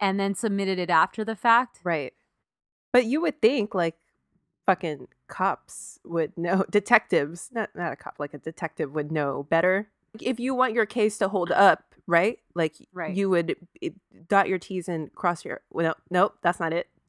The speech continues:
Speaker 2: <laughs> Cross your
Speaker 1: Cross your
Speaker 2: T's.
Speaker 1: eyes and
Speaker 2: Cro-,
Speaker 1: dot your T's.
Speaker 2: <laughs> cross your T's and dot your I's
Speaker 1: And
Speaker 2: about
Speaker 1: shimmy
Speaker 2: shit
Speaker 1: your
Speaker 2: like that, right?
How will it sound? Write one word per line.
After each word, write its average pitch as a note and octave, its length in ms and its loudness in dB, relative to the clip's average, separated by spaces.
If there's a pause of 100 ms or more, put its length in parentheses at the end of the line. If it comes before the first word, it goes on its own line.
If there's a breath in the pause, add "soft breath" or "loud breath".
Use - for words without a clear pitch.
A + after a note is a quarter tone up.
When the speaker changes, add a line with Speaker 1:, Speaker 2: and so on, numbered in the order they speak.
(140)
Speaker 2:
<laughs> - 0 -
Cross C#4 1300 6
your G3+ 80 8
Speaker 1:
Cross G3+ 140 4
your A3 120 4
Speaker 2:
T's. G#3 60 8
Speaker 1:
eyes G#3+ 500 6
and F#3+ 100 -2
Speaker 2:
Cro-, - 80 10
Speaker 1:
dot F#3+ 260 6
your G#3+ 120 -2
T's. G#3 280 -4
Speaker 2:
<laughs> - 20 4
cross C#4 280 6
your C#4+ 100 -2
T's C4 300 -8
and A#3 100 0
dot G#3 180 4
your G#3 120 2
I's A3+ 180 4
Speaker 1:
And F3 80 -2
Speaker 2:
about A3 200 4
Speaker 1:
shimmy B3 80 2
Speaker 2:
shit A#3 120 6
Speaker 1:
your A#3 80 6
Speaker 2:
like - 100 0
that, G#3 180 6
right? F#3+ 180 2